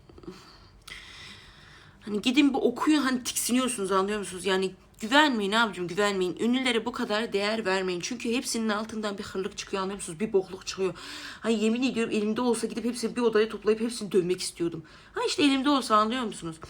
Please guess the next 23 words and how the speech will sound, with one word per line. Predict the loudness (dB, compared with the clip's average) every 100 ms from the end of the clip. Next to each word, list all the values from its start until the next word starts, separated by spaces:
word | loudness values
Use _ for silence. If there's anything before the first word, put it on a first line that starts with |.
| -16 -18 0
Adamlar | 6 10 10 10 6
sizin | 4 0 2
sayenizde | 4 4 2 -2 -4
zengin | -2 0 0 0
oluyor. | 0 -2
Sonra | 0 2 2 -2 -12 -14 -16 -16
sizi | -4 0 4
kendine | 6 8 8
minnet, | 8 8 6 6
minnet | 2 6 6 6
ettiriyor | 4 2 -2 4
ya. | 4 4
Bir | 2
kendinize | 6 6 8 8
gelin | 8 10
ya. | 12 12 10 4 -18 _ -20 -20 -20 -20 -20 -8 2
Yemin | 6 8
ediyorum | 8 6 6
hani. | 4 2 0 -10 -20 -20 -20 -20 -20 -20 -20 -20 -20 -20 -20 -6
Ye-, | 0
ye-, | 2 2 6 10 12 12 8 2 -10 -18 -2
ha | 2
ha, | 2 -2 -10